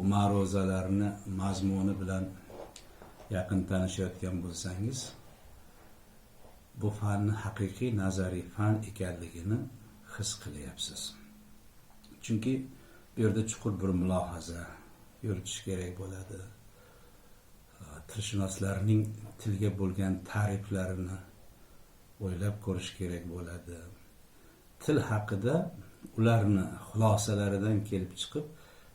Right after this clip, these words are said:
birinchi navbatda biz ularni tilga bergan ta'riflarini ongli ravishda tilshunos sifatida yaxshi chuqur anglagan bo'lishimiz kerak. Undan keyin bizning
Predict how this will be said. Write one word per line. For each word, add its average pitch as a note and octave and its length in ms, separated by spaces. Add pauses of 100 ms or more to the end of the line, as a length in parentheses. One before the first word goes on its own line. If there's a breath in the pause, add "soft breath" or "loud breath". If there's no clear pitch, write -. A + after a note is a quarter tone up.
birinchi F#2+ 420
navbatda G#2+ 440 (120)
biz G#2+ 120 (160)
ularni G2 380 (220)
tilga G#2 380
bergan F#2+ 400 (1080 loud breath)
ta'riflarini G2 880 (800 loud breath)
ongli G#2 300 (120)
ravishda G2 520 (280)
tilshunos G#2+ 560
sifatida F#2+ 460 (1120)
yaxshi - 240 (100)
chuqur G#2+ 220 (100)
anglagan G2+ 500
bo'lishimiz D#2+ 540
kerak. D2 280 (2500 loud breath)
Undan G2+ 280 (100)
keyin F#3+ 260 (260)
bizning A2 340